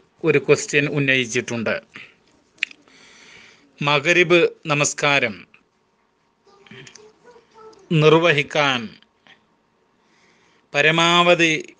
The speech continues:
ഏതുവരെ അത് നിർവഹിക്കാം എന്നുള്ളതാണ് ചോദ്യം.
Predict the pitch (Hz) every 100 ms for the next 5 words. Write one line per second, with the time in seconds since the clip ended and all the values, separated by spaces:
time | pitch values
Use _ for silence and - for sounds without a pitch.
0 | 156 156 170 160 151 151 127 - 143 143
1 | 139 147 147 135 123 135 123 104 - -
2 | 139 143 135 131 131 151 151 156 117 110